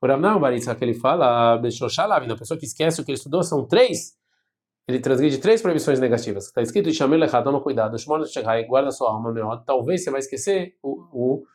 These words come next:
essas coisas. E a rola, filo, mehamat aon, só pode ser que ele esqueceu sem querer,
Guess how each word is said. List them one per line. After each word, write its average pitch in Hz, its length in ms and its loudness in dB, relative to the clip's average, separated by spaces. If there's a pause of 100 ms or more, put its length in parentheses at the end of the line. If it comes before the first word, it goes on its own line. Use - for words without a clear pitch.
(300)
essas 131 260 0
coisas. 101 440 -4 (420)
E 127 60 0
a 117 60 4
rola, 147 720 2
filo, 165 340 4
mehamat 127 400 2
aon, 120 220 2
só 160 180 2
pode 147 180 -2
ser 143 60 -6
que 139 80 -8
ele 135 60 -4
esqueceu 139 300 -6
sem 127 160 -4
querer, 147 440 -2